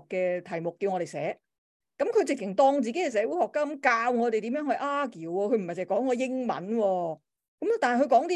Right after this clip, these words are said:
嘢係同你上堂嘅矛盾，即係譬如我上堂係講緊我哋性別係追求平等嘅，但係你呢個老師係教佢哋講啊，女人呢，你，你就要，誒，有女人嘅特性啊，即係同我哋所，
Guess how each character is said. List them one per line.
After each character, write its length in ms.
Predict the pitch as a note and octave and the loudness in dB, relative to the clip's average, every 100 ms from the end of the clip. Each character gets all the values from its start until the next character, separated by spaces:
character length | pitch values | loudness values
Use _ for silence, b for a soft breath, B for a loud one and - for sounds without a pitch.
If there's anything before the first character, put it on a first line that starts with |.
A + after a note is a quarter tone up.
| C#4 | 2
嘢 60 | |
係 20 | |
同 180 | A3+ E3+ | 2 -2
你 80 | F#3 | -4
上 200 | A#3 A3+ | -2 -2
堂 200 | F#3+ E3+ | -2 -2
嘅 80 | A3+ | -2
矛 320 | G#3 C3+ D#3 | -2 -4 -4
盾， 160 | F#3+ A3+ | -4 -2
即 60 | |
係 40 | C#4 | 0
譬 100 | G#3 | -2
如 80 | D#3+ | -2
我 100 | F#3 | -4
上 160 | F#3+ | -4
堂 120 | F#3+ D3 | -6 -6
係 140 | D#3+ | -6
講 180 | F3 A3 | -4 -2
緊 240 | A#3+ C4+ | 0 -2
我 120 | A3+ F#3+ | -2 -2
哋 80 | |
性 200 | F#3 F#3+ | -4 -6
別 140 | G3 F3 | -6 -6
係 240 | F3 - | -8 -12
追 180 | - B3+ | -8 -6
求 120 | A#3+ C#3+ | -2 -4
平 240 | F3+ D3 | -6 -12
等 200 | - F#3+ | -8 -6
嘅， 80 | A#3+ | -4
但 180 | F#3+ F3+ | -4 -4
係 80 | F#3+ | -6
你 60 | C#4+ | -4
呢 60 | C#4 | 0
個 80 | |
老 80 | F#3+ | 0
師 240 | G3 B3 G#3 | 0 -2 -2
係 40 | |
教 200 | F#3+ F3+ | 0 -2
佢 120 | F#3+ | -4
哋 100 | F3+ | -6
講 80 | E3+ | -6
啊， 140 | G#3+ G#3+ | -4 -4
女 100 | F#3 G3+ | -2 -2
人 120 | G#3 | -4
呢， 140 | A#3 | -4
你， 300 | F#3+ F#3+ F#3+ F#3+ | -4 -4 -6 -6
你 120 | F3+ | -8
就 140 | F#3+ | -6
要， 160 | E3+ F3+ F#3+ B B B - | -6 -4 -6 B B B -10
誒， 140 | D#3+ | -6
有 160 | E3 F3 | -4 -2
女 80 | F#3 | 0
人 120 | A3 | -2
嘅 60 | A3 | -2
特 120 | E3+ | -6
性 200 | - F#3+ | -6 -8
啊， 100 | F#3 F3+ | -6 -6
即 120 | G#3 | -8
係 60 | |
同 180 | G3 F3+ | -10 -8
我 140 | E3+ G3+ | -4 -4
哋 100 | F3 | -2
所， 300 | G3 A3+ | -4 -4